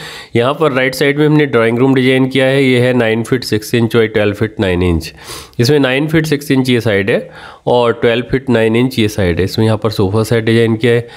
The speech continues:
और वेंटिलेशन के लिए रोड साइड में विंडो दी है और एक विंडो हमने इधर पार्किंग एरिया की तरफ दी है।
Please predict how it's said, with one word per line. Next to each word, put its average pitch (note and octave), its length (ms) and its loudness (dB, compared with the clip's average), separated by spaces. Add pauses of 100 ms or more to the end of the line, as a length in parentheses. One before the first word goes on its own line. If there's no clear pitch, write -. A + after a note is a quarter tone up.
(260)
और G#2+ 260 2
वेंटिलेशन D3 580 0
के D#3+ 100 -2
लिए D#3+ 180 4
रोड C3+ 220 0
साइड B2 260 0
में B2+ 120 4
विंडो A2 340 4
दी B2 200 2
है B2+ 500 -2 (840)
और A#2 240 0
एक C3+ 280 0
विंडो A#2 300 2
हमने G#2+ 200 2
इधर C#3+ 180 -2
पार्किंग G#2 420 -2
एरिया F2+ 260 2
की F2 100 -4
तरफ F2+ 240 -2
दी F2 180 -4
है। E2+ 100 2